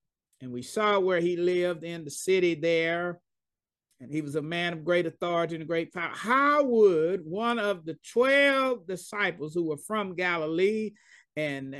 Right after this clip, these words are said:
they know that they were from Galilee because of the way they spoke, that's what gave, uh,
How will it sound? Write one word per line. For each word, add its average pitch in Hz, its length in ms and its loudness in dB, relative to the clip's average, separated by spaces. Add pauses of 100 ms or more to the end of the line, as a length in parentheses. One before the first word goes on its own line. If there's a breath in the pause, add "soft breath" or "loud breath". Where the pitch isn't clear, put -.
(120)
they 151 140 -4
know 214 380 6
that 175 240 0
they 190 160 0
were 160 220 -2
from 220 420 -6
Galilee 175 520 0
because 185 480 -4
of 156 120 -6
the 151 60 -10
way 185 240 -2
they 160 180 -2
spoke, 214 640 -2
that's 170 240 -6
what 151 240 -6
gave, 185 520 0
uh, 131 160 -14